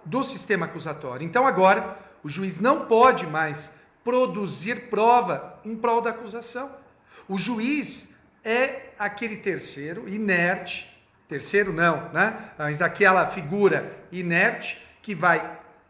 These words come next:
ouvir as provas e vai dar razão a quem provar o seu direito. Uma coisa que eu sempre questiono, Flávio, é que no processo civil,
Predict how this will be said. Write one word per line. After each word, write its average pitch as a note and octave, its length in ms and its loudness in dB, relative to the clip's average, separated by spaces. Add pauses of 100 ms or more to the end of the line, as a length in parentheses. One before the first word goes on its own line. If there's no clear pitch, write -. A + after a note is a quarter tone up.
(300)
ouvir C4 720 2
as - 160 0
provas - 600 -4 (360)
e C#4 100 -4
vai C4 260 2
dar A#3+ 180 2
razão A3+ 540 0 (200)
a C4 100 -2
quem B3 220 -8
provar F#3 340 0
o F#3+ 60 -8
seu F#3+ 160 -8
direito. E3+ 480 -8 (520)
Uma G3 180 0
coisa B3 220 -2
que A#3+ 80 -8
eu A3 60 -4
sempre A#3 240 -8
questiono, A#3 640 -2
Flávio, E3+ 320 -4
é F3 40 -6
que G#3+ 100 -10
no A#3 60 -6
processo - 460 -2
civil, G#3+ 420 -6